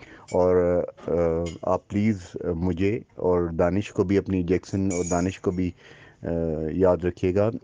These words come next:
हमारे दो ढाई साल हो गए, हमारा पहला बेबी हुआ तो मिसकैरेज हो गया, और अभी, uh, uh, आप दुआ कीजिएगा कि खुदा हमें फिर, uh, औलाद वाला बनाए, मुझे और दानिश को। और इसके साथ हमारे,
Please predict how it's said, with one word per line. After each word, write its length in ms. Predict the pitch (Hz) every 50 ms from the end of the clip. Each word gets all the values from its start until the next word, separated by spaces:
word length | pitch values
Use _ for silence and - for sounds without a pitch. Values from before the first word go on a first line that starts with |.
| - -
हमारे 300 | 92 95 95 92 92 95
दो 160 | 85 95 95
ढाई 220 | 87 87 90 92 95
साल 240 | - - 107 98
हो 120 | 95 92 92
गए, 220 | 95 104 120 - - -
हमारा 240 | - 95 101 98 95
पहला 300 | 95 - 92 90 95 98
बेबी 280 | 95 98 95 92 101 101
हुआ 180 | 98 101 101
तो 120 | 101 107 98
मिसकैरेज 560 | 95 92 - - - 95 92 95 101 101 - 107
हो 60 | 104 104
गया, 200 | 101 101 110 117 - - - - - - - - - - - -
और 420 | - 87 85 85 85 85 78 - -
अभी, 460 | - 90 82 95 92 92 87 87 82
uh, 760 | - - - - - - - - 80 82 80 80 78 78 76 73 - - - - _ _ - -
uh, 360 | 80 82 80 80 78 73 76
आप 80 | 80 80
दुआ 300 | 78 87 87 87 87 92
कीजिएगा 440 | 95 - 101 87 92 90 98 95 92
कि 120 | - 92
खुदा 160 | 95 95 92
हमें 340 | 90 87 90 90 90 90 87
फिर, 320 | - - 104 98 98 92 - - - - - - - - -
uh, 60 | -
औलाद 460 | 82 85 85 85 87 90 90 90 90 92
वाला 200 | 101 98 101 95
बनाए, 380 | 95 95 95 92 98 120 156 - - _ _ - _ _ -
मुझे 220 | 90 90 87 92 95
और 120 | 92 90
दानिश 380 | 85 90 87 90 92 95 - -
को। 240 | - 117 127 156 - - - - - - -
और 120 | 92 92
इसके 220 | 92 - - 110 98
साथ 220 | - 104 95 98 -
हमारे, 440 | 101 98 90 90 92 92 87 -